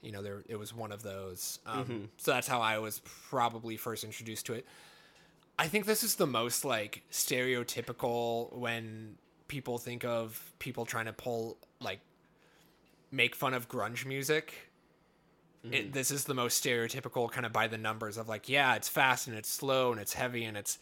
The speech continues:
Speaker 1: it's light. Um, I don't know. I, I like it. I like it a lot more than you do.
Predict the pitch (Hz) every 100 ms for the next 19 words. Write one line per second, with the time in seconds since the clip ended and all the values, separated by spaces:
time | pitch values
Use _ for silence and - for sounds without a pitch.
0 | - - - 117 - 113 123 123 113 -
1 | - - - 113 110 101 87 92 - _
2 | _ _ _ _ _ _ _ _ _ _
3 | _ _ _ _ _ - - 233 247 156
4 | 113 156 180 - 170 156 113 - 113 110
5 | - 175 190 156 127 110 113 107 104 98
6 | 98 92